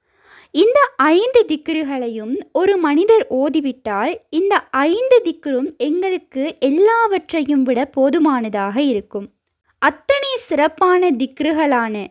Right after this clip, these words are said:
சிறிய ஐந்து திக்ருகளை பார்க்க போகின்றோம். இன்ஷா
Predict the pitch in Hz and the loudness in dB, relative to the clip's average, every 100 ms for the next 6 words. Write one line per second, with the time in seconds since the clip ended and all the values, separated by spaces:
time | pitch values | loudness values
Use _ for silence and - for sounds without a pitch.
0 | _ _ _ - - 349 403 523 539 427 | _ _ _ -12 0 4 4 2 -2 -2
1 | 240 285 381 403 311 285 277 277 247 220 | -2 0 2 0 0 -4 -2 -2 -2 -4
2 | 277 294 220 - 254 294 233 208 202 202 | -2 -2 -2 -4 -2 -2 -2 -4 -8 -10
3 | - _ _ - _ 269 339 - 392 | -16 _ _ -20 _ 2 2 4 4